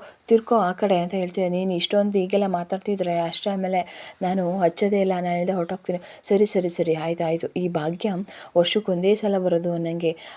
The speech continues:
ಆಯ್ತು, ಹಚ್ಚು, ಹಚ್ಚು" ಅಂತ ಹೇಳ್ಬಿಟ್ಟು ಕೊಡ್ತೇನೆ. "ಏನಿದು ಇಷ್ಟೊಂದು ಮಾಡ್ಕೊಂಬಂದಿದ್ಯಾ ಗಾಯನ?" ಅಂತ ಹೇಳ್ತಿರ್ತಾಳೆ. ಇನ್ನೊಂದ್ ಕಡೆ ಮಹಾದೇವಕ್ಕೆ ಅವಳು ಮೊಲ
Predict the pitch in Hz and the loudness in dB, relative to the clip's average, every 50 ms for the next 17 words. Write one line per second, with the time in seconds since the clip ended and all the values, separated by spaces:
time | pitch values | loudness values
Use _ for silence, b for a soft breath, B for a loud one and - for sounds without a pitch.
0 | B - 180 202 214 214 202 - - - 185 - - - 180 170 170 175 - 170 | B -2 0 0 2 2 2 2 2 -2 -4 -4 -4 -2 0 0 -2 -2 -4 -4
1 | 165 165 165 185 190 180 190 175 175 185 196 - 220 185 196 202 - - 190 175 | -4 -4 -6 -6 -4 -4 -2 -2 -2 -4 -4 -4 -2 -4 -4 -6 -4 -2 -2 -2
2 | 175 170 180 175 170 165 165 170 180 202 226 226 208 185 185 180 B B B B | 0 -2 -4 -4 -2 -4 -4 -2 -2 0 0 0 0 -2 -4 -4 B B B B
3 | B - 196 - - - 226 214 214 196 185 175 175 175 170 170 - - 196 185 | B -10 -10 -6 -2 0 2 2 2 2 2 0 -2 -2 -4 -4 -4 -4 -2 -2
4 | 180 175 170 170 180 175 165 170 - 165 160 160 170 170 165 165 165 165 170 196 | -2 -2 -4 -2 -2 -2 -2 -2 -4 -4 -4 -4 -4 -4 -6 -6 -8 -8 -10 -8
5 | 208 - 196 202 214 B B B B B B - 202 185 - - 185 - 180 175 | -4 -2 -2 -2 -4 B B B B B B -4 -4 -4 -4 -4 0 4 4 4
6 | 175 - - - 170 165 165 175 - 185 180 175 170 165 165 160 165 165 160 165 | 4 4 2 0 -2 -2 -4 -4 -4 -2 0 0 0 0 -2 -6 -8 -6 -4 -4
7 | 160 165 185 - 190 175 196 208 B B B B B B B - - 247 240 226 | -4 -4 -4 -2 -2 -2 -2 -4 B B B B B B B -2 2 4 4 6
8 | 226 220 214 220 226 | 6 6 6 6 6